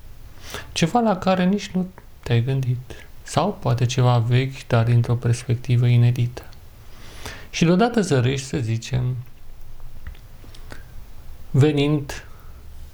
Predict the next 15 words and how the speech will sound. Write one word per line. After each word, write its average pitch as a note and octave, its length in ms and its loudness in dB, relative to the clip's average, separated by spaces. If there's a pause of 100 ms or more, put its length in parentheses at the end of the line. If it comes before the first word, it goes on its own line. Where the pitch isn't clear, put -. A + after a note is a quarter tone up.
(140)
imagini C3+ 800 2 (600)
și - 140 -2
secvențe A#2+ 880 2 (920)
din A#2+ 320 4
amintirea B2 1080 4 (680)
timpului A#2+ 640 2
în A#2+ 200 4
care A#2 540 4 (1200)
ai C#3 240 2
locuit C#3+ 840 -2 (240)
într-o B2 320 4
anumită A#2+ 420 4
parte A2+ 580 0
a A#2+ 80 4
lumii. A#2 440 2